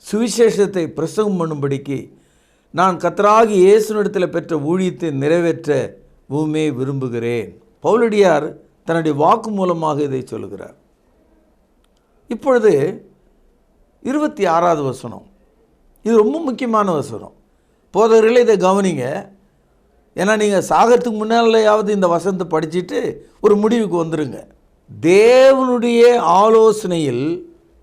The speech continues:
ஒன்றையும் நான் மறைத்து வைக்காமல் எல்லாவற்றையும் உங்களுக்கு அறிவித்தபடினாலே, எல்லாருடைய இரத்த பழிக்கும் நீங்கி நான் சுத்தமாயிருக்கிறேன்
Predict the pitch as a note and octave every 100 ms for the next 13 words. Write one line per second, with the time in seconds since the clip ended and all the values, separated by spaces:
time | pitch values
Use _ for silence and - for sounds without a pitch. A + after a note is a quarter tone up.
0 | _ _ _ _ _ _ _ _ _ -
1 | D3 G#3+ C4 C4 C4+ C#4 C#4 B3+ G#3 A3+
2 | A#3+ F#3+ F3+ A3+ A#3 B3 G3+ F3+ F3+ D#3
3 | C#3 A#2 A2+ C#3+ C#3+ - _ _ _ _
4 | _ D#3 F3+ G3+ A3+ C4 C#4 C#4+ D4 D4
5 | C#4+ B3 A3 G#3 G3 A#3 F#3 F#3+ G#3 G#3
6 | D3 D#3 D3 C3 A#2 G#2+ A2 C3 C#3+ C#3+
7 | - _ _ _ _ - F3+ A#3 C4 C4+
8 | C#4+ C#4+ C4+ C#4 C4+ G#3+ G#3 C4+ B3 A3+
9 | A3+ - A#3 G#3+ G#2+ - _ C#3 F#3+ B3+
10 | C4 A#3+ C4+ A#3+ F#3+ G#3+ A#3 G3+ F3 A3+
11 | A3 A3 A3 G#3 F#3+ G3 G#3 G#3+